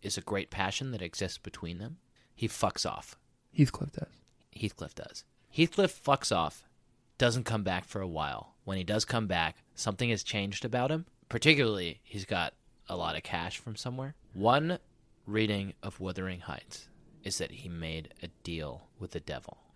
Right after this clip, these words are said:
Speaker 1: Logan, snake in the grass.
Speaker 2: Okay.
Speaker 1: Heathcliff,
Speaker 2: Okay.
Speaker 1: deal with the devil.
Speaker 2: Yep.
Speaker 1: Can, can we find some common ground
Speaker 2: Yes.
Speaker 1: to talk about this?
Speaker 2: Let's talk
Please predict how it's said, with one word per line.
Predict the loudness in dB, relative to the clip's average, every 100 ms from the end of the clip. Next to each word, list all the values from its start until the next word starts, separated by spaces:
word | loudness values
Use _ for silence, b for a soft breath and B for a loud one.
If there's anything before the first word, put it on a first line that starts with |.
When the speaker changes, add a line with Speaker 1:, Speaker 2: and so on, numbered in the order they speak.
| -20 -20 0
Speaker 1:
Logan, | 8 8 8 2 -6 -14
snake | -8 -4 4 6 6 4
in |
the | -2
grass. | 4 6 6 0 -4
Speaker 2:
Okay. | 0 0 0 b b -12
Speaker 1:
Heathcliff, | 8 8 8 4 -2 4
Speaker 2:
Okay. | 10 12 10 6 6
Speaker 1:
deal | 10 10
with | 10 4
the |
devil. | 6 8 8 2 -10 4
Speaker 2:
Yep. | 8 10 8 -4 0
Speaker 1:
Can, | 6 6 4 _ _ -20 -20 -20 2
can | 6 6
we | 6
find | 4 6 10 12 12 10 0 -4 -4
some | 2 4 4
common | 6 8 8 6
ground | 4 4 4 0 0
Speaker 2:
Yes. | 8 10 10
Speaker 1:
to | 6
talk | 4 4
about | 4 4 4
this? | 4 8
Speaker 2:
Let's | 12 12 10 2 -2 -16 -20 -6
talk | 8 12 12 12